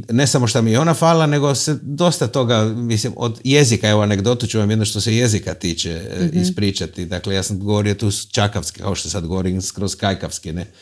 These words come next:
Speaker 2: Mhm.
Speaker 1: I, i imali smo neki sastav u drugom razredu i ja sam nešto napisao, neki sastav koji sam bio, a, uvijek sam se nastojao lijepo pisati, mislim da tako i,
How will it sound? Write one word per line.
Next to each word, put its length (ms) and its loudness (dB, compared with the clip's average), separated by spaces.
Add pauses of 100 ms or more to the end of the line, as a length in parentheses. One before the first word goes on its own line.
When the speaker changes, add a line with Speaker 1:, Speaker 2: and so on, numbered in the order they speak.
(140)
Speaker 2:
Mhm. 220 0 (140)
Speaker 1:
I, 80 2 (240)
i 100 -2
imali 320 2
smo 140 -2
neki 220 -2
sastav 460 0
u 40 2
drugom 300 2
razredu 680 -2
i 280 -4
ja 160 -2
sam 160 -4
nešto 240 -6
napisao, 500 -4
neki 340 -10
sastav 680 -6
koji 120 -8
sam 120 -4
bio, 200 -2 (300)
a, 60 -18 (360)
uvijek 240 -2
sam 380 -2 (1000)
se 160 -8
nastojao 380 0
lijepo 240 -2
pisati, 420 -2
mislim 380 -4
da 160 -6
tako 300 -10
i, 40 -8